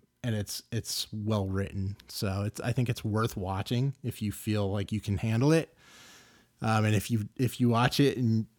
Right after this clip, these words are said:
and, uh, you get upset, that's kind of the purpose. You're supposed to get upset. Just, uh, remember that. It's, uh, it's a tough one to watch, but it's worth watching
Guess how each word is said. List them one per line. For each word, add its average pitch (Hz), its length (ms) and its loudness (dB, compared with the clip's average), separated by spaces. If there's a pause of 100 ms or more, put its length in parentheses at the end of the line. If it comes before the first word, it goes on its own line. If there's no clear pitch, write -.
(140)
and, 110 300 0
uh, 104 160 0
you 104 140 0
get 117 180 2
upset, 143 560 2
that's - 180 -2
kind 113 280 0
of 101 100 0
the 104 80 0
purpose. - 580 -2
You're 95 120 -2
supposed 101 420 -2
to 107 80 -2
get 92 140 -4
upset. 95 480 -4 (180)
Just, - 320 -12
uh, 101 220 -10 (500)
remember 104 440 0
that. 92 280 -6 (440)
It's, - 280 -6
uh, 104 160 -2
it's 113 120 -6
a 135 60 2
tough 131 240 0
one 123 140 2
to 117 60 4
watch, 113 340 2
but 104 80 -2
it's - 180 -8
worth 95 240 -2
watching 90 480 -8